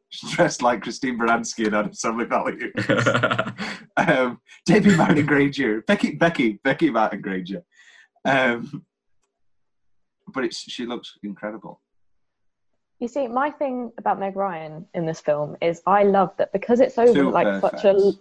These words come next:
Speaker 3: a long period of time,
Speaker 1: Yeah.
Speaker 3: they, they change her hairstyle and they, they do change, like, how she looks throughout the movie,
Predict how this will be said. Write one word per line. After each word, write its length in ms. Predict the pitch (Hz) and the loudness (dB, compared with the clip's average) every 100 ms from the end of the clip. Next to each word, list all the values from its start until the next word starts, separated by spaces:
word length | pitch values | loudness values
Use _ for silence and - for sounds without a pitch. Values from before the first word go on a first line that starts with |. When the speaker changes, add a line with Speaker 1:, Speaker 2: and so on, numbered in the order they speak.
| - | 2
Speaker 3:
a 60 | |
long 600 | 185 185 180 185 185 180 - - | 4 6 4 2 0 -2 -8 -6
period 380 | 214 202 196 185 | 2 4 4 4
of 140 | 180 - - _ _ | 2 0 -20 _ _
time, 600 | - 185 147 143 165 185 _ - | -2 0 -2 -4 -8 -8 _ -8
Speaker 1:
Yeah. 180 | 202 - _ - | -8 -8 _ 2
Speaker 3:
they, 360 | 202 208 196 - _ _ _ _ _ _ - | 2 2 -2 -8 _ _ _ _ _ _ -6
they 220 | 196 214 | 0 2
change 420 | 214 - 233 233 | 0 -2 0 0
her 80 | 220 | -2
hairstyle 760 | 202 208 202 - - 147 143 151 - | 0 2 0 -2 -4 -2 -2 -4 -4
and 140 | 175 | -2
they, 280 | 175 175 170 - | -2 -4 -6 -2
they 100 | 185 | 0
do 180 | 190 185 | 2 -2
change, 420 | 175 185 180 175 | -2 -2 -2 -4
like, 280 | 160 160 - - _ _ _ _ - | -2 -2 -4 -14 _ _ _ _ -4
how 180 | 180 | -2
she 160 | 175 180 | -2 -2
looks 240 | 170 - - | -2 -2 -2
throughout 240 | 175 165 | -2 -2
the 60 | 175 | -4
movie, 500 | 175 180 190 214 | -6 -4 -2 -2